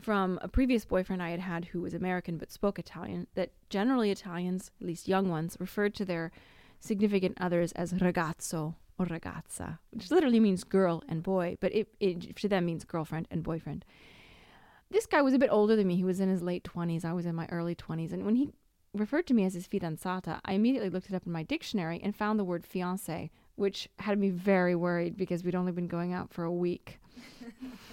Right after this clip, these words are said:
I come to find out that the word fidanzata really just means girlfriend. It's a bit more serious than ragazzo, but it's, it's really more the age that you are as opposed to how serious your relationship is. If you're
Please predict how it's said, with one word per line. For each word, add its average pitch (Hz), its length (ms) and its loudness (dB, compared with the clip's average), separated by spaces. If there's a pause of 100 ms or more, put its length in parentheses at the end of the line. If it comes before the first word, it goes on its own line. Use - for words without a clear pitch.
(920)
I 233 60 2
come 320 260 4
to 320 100 2
find 208 360 6
out 180 340 4
that 220 120 -4
the 240 60 0
word 233 240 2
fidanzata 185 720 0
really 214 300 4
just 170 220 -6
means 170 240 -6
girlfriend. - 600 -10 (140)
It's 247 140 -10
a 359 80 6
bit 359 200 6
more 247 200 4
serious 240 420 2
than 220 160 -6
ragazzo, 202 560 -2
but 226 140 2
it's, - 260 -4 (480)
it's - 160 -8
really 247 260 0
more 196 600 0
the 180 220 -2
age 185 360 2
that 185 120 -4
you 208 180 0
are 190 380 0
as 196 100 -4
opposed 180 320 0
to 165 60 -12
how 180 200 -4
serious 170 480 -4
your 170 80 -6
relationship 170 480 -6
is. - 140 -8
If 202 140 -2
you're 247 180 0